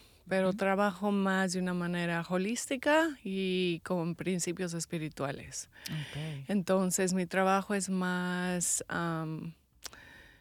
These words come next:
Speaker 1: ah, profundo.
Speaker 2: Ujú.
Speaker 1: Ah, trabajo mucho con el niño interno,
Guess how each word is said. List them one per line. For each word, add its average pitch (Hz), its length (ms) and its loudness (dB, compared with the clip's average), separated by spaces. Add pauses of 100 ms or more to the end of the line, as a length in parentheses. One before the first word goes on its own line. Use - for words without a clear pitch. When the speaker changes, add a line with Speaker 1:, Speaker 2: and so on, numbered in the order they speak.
(720)
Speaker 1:
ah, - 260 -10 (100)
profundo. 226 640 2 (580)
Speaker 2:
Ujú. 165 200 -4
Speaker 1:
Ah, 175 680 -4
trabajo 190 300 4
mucho 190 220 -2
con 180 160 -2
el 170 100 -2
niño 180 200 0
interno, 262 560 2